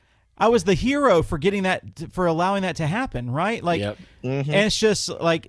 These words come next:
Speaker 1: it reminds me of all the things that our parents did and not, they
Speaker 2: Yep.
Speaker 1: sacrificed that allowed us to enjoy these experiences as kids. And that's why I fight every single day to, to make sure that, you know, we set up our children to have those same type experiences and more,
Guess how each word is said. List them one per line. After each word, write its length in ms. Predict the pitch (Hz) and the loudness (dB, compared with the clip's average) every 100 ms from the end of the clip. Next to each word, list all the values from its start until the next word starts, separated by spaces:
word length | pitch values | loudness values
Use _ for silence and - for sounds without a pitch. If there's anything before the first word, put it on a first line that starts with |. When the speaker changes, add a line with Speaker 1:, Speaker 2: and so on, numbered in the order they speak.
| - | -2
Speaker 1:
it 80 | 180 | 0
reminds 400 | 180 180 196 170 | 2 0 -2 -2
me 100 | 175 | -2
of 140 | 151 | 0
all 200 | 160 160 | 2 2
the 100 | 156 | 0
things 340 | 170 165 165 160 | -2 -4 -4 -2
that 280 | 151 143 - | 0 0 0
our 160 | 139 | 0
parents 480 | 135 156 156 160 - | 4 4 4 -6 -6
did 240 | 160 160 165 | -4 -2 -2
and 120 | 135 | -4
not, 140 | 139 - | -4 -6
they 240 | 120 139 | -6 -4
Speaker 2:
Yep. 120 | - | 0
Speaker 1:
sacrificed 640 | 156 143 156 - 143 156 | 0 0 -2 -2 -2 -2
that 140 | 156 131 | -2 -2
allowed 320 | 131 135 143 | -2 0 -2
us 120 | 143 | -4
to 240 | - 143 120 - - 113 | -4 -4 -4 -8 -20 -10
enjoy 460 | 139 151 120 156 156 | -4 -2 0 2 2
these 160 | 151 147 | 0 -4
experiences 580 | - 151 156 151 147 | -6 -4 -4 -6 -8
as 60 | 131 | -10
kids. 400 | - 147 156 143 | -4 -2 -2 -2
And 180 | 151 127 - - | -4 -6 -10 -6
that's 220 | 151 139 | -4 0
why 280 | 165 160 156 | 2 4 4
I 60 | 156 | 2
fight 320 | 101 165 156 | 0 0 0
every 220 | 151 160 | -2 -2
single 280 | - 165 160 | -4 -4 -4
day 300 | 147 190 165 | -2 0 -2
to, 440 | 113 151 143 139 131 | -4 -4 -2 -2 -4
to 500 | - 143 139 131 104 _ - - _ _ 143 | -6 -4 -2 -4 -8 _ -20 -20 _ _ -4
make 200 | 156 175 | -2 -2
sure 440 | - 185 180 156 | -2 -2 0 -2
that, 300 | 139 139 98 - _ - - - | 0 -2 -4 -12 _ -20 -20 -4
you 140 | 139 | 0
know, 60 | 139 | 2
we 160 | 156 | 2
set 260 | - - 160 | 0 2 2
up 140 | 143 - | 2 0
our 200 | 139 143 | -2 0
children 400 | - 139 135 117 | -2 -2 -2 -4
to 120 | 127 | -2
have 200 | 135 117 | -2 -2
those 200 | 127 110 | -4 -6
same 220 | 127 120 | -6 -6
type 160 | 131 117 | -6 -8
experiences 640 | - - 127 123 113 101 | -10 -8 -6 -6 -6 -6
and 260 | 139 143 135 | -6 -4 -4
more, 360 | 123 120 113 | -4 -4 -6